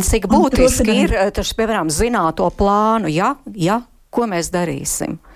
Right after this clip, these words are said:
Speaker 2: Es domāju, ka ļoti, un arī tas, ko, nu, šie puiši minēja, un, un papildinot, ā,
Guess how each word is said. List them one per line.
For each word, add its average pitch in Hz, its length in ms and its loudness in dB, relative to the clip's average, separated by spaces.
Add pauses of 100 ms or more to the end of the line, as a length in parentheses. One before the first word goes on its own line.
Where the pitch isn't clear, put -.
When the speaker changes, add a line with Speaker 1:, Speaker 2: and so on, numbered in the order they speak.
(1040)
Speaker 2:
Es 214 80 0
domāju, 247 340 2
ka 202 80 -2
ļoti, 233 560 2
un 220 140 2
arī 294 300 2
tas, 233 260 0
ko, 202 320 2
nu, 202 320 2
šie 196 320 -2
puiši 247 480 2
minēja, 170 560 2
un, 170 240 -4
un 175 220 4
papildinot, 180 920 2
ā, 175 320 2